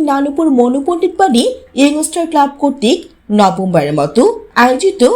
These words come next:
আল্লামা শাহ জমিরুদ্দিন স্মৃতি মেধা বৃত্তি পরীক্ষা দু হাজার পঁচিশে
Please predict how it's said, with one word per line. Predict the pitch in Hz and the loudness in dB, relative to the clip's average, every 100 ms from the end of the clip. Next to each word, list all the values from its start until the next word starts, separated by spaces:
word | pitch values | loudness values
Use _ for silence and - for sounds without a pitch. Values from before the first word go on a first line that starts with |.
| 508 - _ | -4 -14 _
আল্লামা | 254 269 302 320 | 2 2 -2 -6
শাহ | 320 349 339 | -6 -6 -4
জমিরুদ্দিন | 302 294 339 392 247 302 - - - | -2 -2 -2 0 0 0 -4 -14 -14
স্মৃতি | - 302 320 302 | -4 -2 0 2
মেধা | 247 247 277 | 2 2 -2
বৃত্তি | 214 220 262 | 0 0 -2
পরীক্ষা | 240 220 233 240 | 0 0 0 -2
দু | 190 | 0
হাজার | 190 180 170 | 0 -2 -4
পঁচিশে | 165 156 156 262 | -6 -6 -2 0